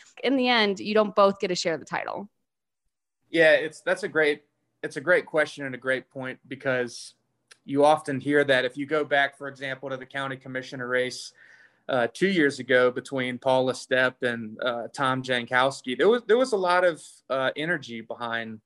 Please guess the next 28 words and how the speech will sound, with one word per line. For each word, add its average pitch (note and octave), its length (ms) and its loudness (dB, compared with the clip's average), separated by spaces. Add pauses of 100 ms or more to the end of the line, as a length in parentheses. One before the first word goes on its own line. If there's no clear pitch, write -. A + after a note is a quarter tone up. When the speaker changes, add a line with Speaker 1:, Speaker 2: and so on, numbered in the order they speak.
(260)
Speaker 2:
Stepp, C3+ 540 0
you E3+ 140 -8
know, E3+ 160 -4
and F3 80 -6
it - 20 -6
was F3 160 -6
a E3+ 60 -8
close F#3 440 -2
race. D#3 640 -4
And C3+ 440 -8 (440)
I C#3+ 140 0
feel F3+ 260 0
like C#3+ 260 0 (280)
Beatrice, F3 420 -2
in D#3+ 80 -4
a D3 80 -4
way, D#3 360 2
built D#3+ 440 0
a D3 60 -2
little C3 240 -4
bit C3 320 -4
upon D3+ 500 -2
what A#2+ 200 0
Stepp - 440 -2
did B2+ 180 0
in A#2+ 140 -8
that C3 300 2
race. A2+ 480 -4